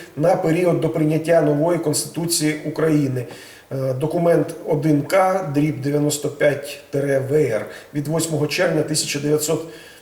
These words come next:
дев'яносто п'ятого року. Відповідні положення містяться у статтях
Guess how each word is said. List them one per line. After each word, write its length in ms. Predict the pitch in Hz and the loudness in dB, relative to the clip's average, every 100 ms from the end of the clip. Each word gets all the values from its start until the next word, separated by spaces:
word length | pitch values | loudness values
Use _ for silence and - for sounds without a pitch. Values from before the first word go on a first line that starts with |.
| - _ _ _ - | -20 _ _ _ -8
дев'яносто 560 | 147 160 165 165 165 160 - - - | 0 0 2 0 -2 -6 -12 -20 -10
п'ятого 600 | 135 151 160 165 147 156 | 0 2 2 -2 0 2
року. 400 | 151 139 127 131 - - - - - - - - | 2 2 -2 -8 -8 -20 -20 -20 -20 -20 -20 -10
Відповідні 460 | 185 180 214 220 226 | -6 -2 0 0 0
положення 520 | 208 214 202 202 196 | 2 4 4 4 2
містяться 720 | 190 208 202 - 185 190 185 | 2 0 0 0 2 2 2
у 320 | 226 196 190 | 0 0 2
статтях 760 | 185 - 175 - 196 180 - - | 0 0 0 4 4 4 0 -6